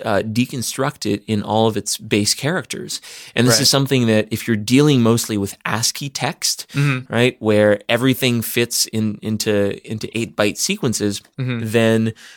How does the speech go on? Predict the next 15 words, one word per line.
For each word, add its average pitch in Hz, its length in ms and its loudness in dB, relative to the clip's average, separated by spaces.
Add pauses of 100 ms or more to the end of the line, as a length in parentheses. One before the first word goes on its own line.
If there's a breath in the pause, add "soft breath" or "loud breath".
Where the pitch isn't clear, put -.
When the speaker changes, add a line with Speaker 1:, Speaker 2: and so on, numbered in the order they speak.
(180 loud breath)
Speaker 1:
you, 110 340 -4
you, 120 300 0
you 113 160 2
won't - 220 0
hit - 200 -4
this, - 340 -8 (300 loud breath)
right? 113 240 4
And 127 120 4
this 165 200 4
is 139 100 -4
where 127 220 6
a 117 60 4
lot 117 160 2
of 113 80 -4
people, 107 480 -2